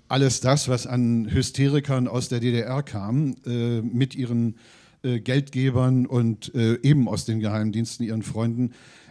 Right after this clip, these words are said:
äh, was die Staatssicherheit angeht. Also gucken, gucken wir mal uns diese, ich sage immer, äh, Quadrataufarbeitung in Brandenburg an, also Aufarbeitung hoch zwei. Ja? Was, was ist denn das? Da wird also, äh, was, was da am, am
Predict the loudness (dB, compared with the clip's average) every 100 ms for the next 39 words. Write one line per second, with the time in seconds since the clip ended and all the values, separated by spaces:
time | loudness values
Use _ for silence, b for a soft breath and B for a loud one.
0 | _ 4 6 6 4 2 -2 -4 -2 -2
1 | 0 0 0 -2 -4 -4 -4 -6 -4 -4
2 | -4 -6 -8 -12 -6 -6 -6 -14 -4 0
3 | 2 2 2 0 -4 -6 -2 -2 -2 b
4 | b b _ -8 -4 -2 0 -2 -4 _
5 | _ -6 -6 -4 -2 -2 0 2 2 0
6 | -6 -8 -6 -4 -2 -2 -2 -4 -4 0
7 | 2 2 -2 -6 -10 -10 -8 -8 -2 -2
8 | 0 -2 -2 -2 -2 -6 -6 -4 -2 -4
9 | -14 b b b -6 -4 -4 b b b
10 | b b -6 -2 -2 -2 -2 -2 -2 -8
11 | -12 -20 b b b -4 -2 -2 -2 2
12 | 2 2 0 -2 -2 -4 -8 -8 -6 -6
13 | -4 -4 -2 0 0 0 -2 -2 -2 -2
14 | -4